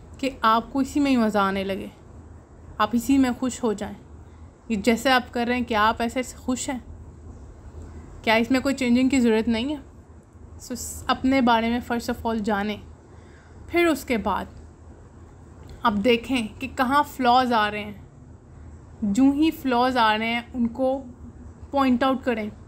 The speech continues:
और उन पे काम करना शुरू करें, ठीक है। Detect your weakness where they lies,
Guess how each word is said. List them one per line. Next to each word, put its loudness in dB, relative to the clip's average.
और -2
उन 0
पे 2
काम 0
करना -2
शुरू -10
करें, -14
ठीक -8
है। -4
Detect 0
your 4
weakness -4
where 2
they 2
lies, 2